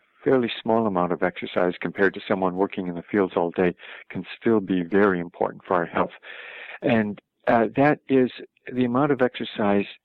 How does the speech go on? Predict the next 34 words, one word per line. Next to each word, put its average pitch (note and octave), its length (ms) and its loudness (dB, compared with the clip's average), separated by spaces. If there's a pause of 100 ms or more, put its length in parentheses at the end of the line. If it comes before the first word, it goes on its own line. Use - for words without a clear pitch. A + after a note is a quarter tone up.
(160)
is, A2 400 2 (540)
uh, G#2+ 220 -4 (340)
that's B2 220 -2
our A2 80 4
minimum A#2 360 0
amount G#2 300 2
we A2 100 -2
should F#2 200 -4
be G2+ 100 0
aiming F#2+ 320 -2 (100)
for, F#2 220 2 (460)
is A2+ 200 0
about F#2 300 2
half A2+ 280 -2
an G#2+ 120 -2
hour F#2+ 260 4
a F2+ 80 0
day F#2 360 2
of, F2+ 280 -2 (160)
uh, F#2+ 220 0
vigorous, G2 460 2 (300)
uh, A2 260 -4
moderate G2+ 360 0
to F2+ 100 -6
vigorous F#2 320 0
activity. F2+ 520 -2 (500)
That G2+ 280 0
means, G2 280 -4
like, G2 240 0
walking F#2 580 -2
fast, F2+ 340 2
not - 280 -4
just - 220 -8
walking G2 300 -4